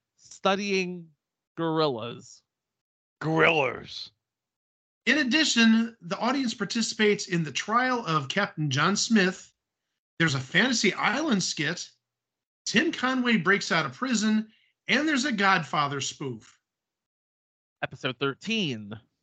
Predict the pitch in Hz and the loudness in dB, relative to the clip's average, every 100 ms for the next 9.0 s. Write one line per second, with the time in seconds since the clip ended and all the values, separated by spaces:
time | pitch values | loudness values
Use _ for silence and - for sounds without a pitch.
0 | _ _ _ _ _ 165 226 262 254 - | _ _ _ _ _ -2 0 0 -4 -4
1 | 175 - 202 - - 196 196 _ - 190 | -6 -4 -8 -8 -2 -2 -2 _ -4 0
2 | 196 196 165 143 139 139 _ - 156 160 | 2 0 -4 2 2 2 _ -16 -4 2
3 | 156 131 120 - 117 110 107 101 113 _ | 2 0 -6 -8 -4 -2 -2 -6 -12 _
4 | _ _ _ _ _ _ - 302 339 214 | _ _ _ _ _ _ 2 2 4 2
5 | 220 196 190 185 180 139 139 147 147 147 | 2 2 -4 0 0 0 -2 0 0 -4
6 | 147 208 160 101 - _ _ 147 156 143 | -4 -4 -4 -6 -18 _ _ -4 -4 -2
7 | 180 156 175 262 294 262 277 269 269 254 | -6 -6 -4 -4 -2 -6 -10 -2 0 0
8 | 208 214 214 185 185 - 262 175 180 180 | 0 -4 0 0 0 -4 -2 0 -2 -6